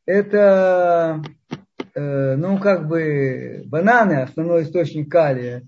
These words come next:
Но оказывается, что в лимонном соке его совсем не меньше, чем в бананах. А калий, он необходимый минерал для сердца, для мышц. Вот. Ну,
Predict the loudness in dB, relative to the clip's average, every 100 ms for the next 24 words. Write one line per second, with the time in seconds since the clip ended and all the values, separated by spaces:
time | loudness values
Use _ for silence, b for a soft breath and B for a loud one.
0 | _ _ -4 -2 2 2 2 -2 -6 -6
1 | -2 0 2 0 -2 0 0 0 -2 -4
2 | -6 -10 -2 2 2 2 -2 0 2 4
3 | 4 2 0 -2 -6 -8 -10 -14 _ -4
4 | 0 2 2 2 2 0 -2 -8 -14 _
5 | _ _ _ _ -4 0 0 4 4 6
6 | 4 4 0 -10 _ _ -2 -2 0 -2
7 | 0 0 0 0 0 0 0 -2 -6 -2
8 | -2 -2 -6 -6 -2 -2 0 -2 -4 -16
9 | _ _ _ _ _ _ -6 0 0 0
10 | -4 -14 _ _ _ _ 0 0 0 -6